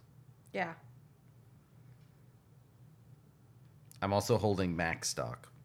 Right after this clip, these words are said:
Speaker 2: I'm not
Speaker 1: Okay.
Speaker 2: gonna sell it, but I'm not gonna buy any more.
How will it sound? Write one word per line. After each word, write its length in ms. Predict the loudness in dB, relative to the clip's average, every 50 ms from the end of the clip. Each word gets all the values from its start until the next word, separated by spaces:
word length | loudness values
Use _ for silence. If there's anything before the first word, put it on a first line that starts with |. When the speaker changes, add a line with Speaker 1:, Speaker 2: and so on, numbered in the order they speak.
| -20 -20 -20 -20 -20 -20 -20 -20 -20 -20 -20 -20 -20 -20 -20 -20 -20 -20 -20 -20 -20 -14 -4
Speaker 2:
I'm 60 | 0
not 80 | 2 4
Speaker 1:
Okay. 80 | 4 6
Speaker 2:
gonna 80 | 4 4
sell 320 | 6 6 6 6 6 6
it, 120 | 2 0 -2 -10 -20 -20 -20 -20 -20 -20 -20 -20 -20 -20 -20 -20 -20 -20 -20 -20 -20 -20 -20 -2 2
but 80 | 4
I'm 60 | 6 6
not 120 | 6 6
gonna 140 | 4 4 4
buy 200 | 4 4 6 6
any 140 | 6 4 4
more. 500 | 4 2 2 4 4 4 2 0 -2 -4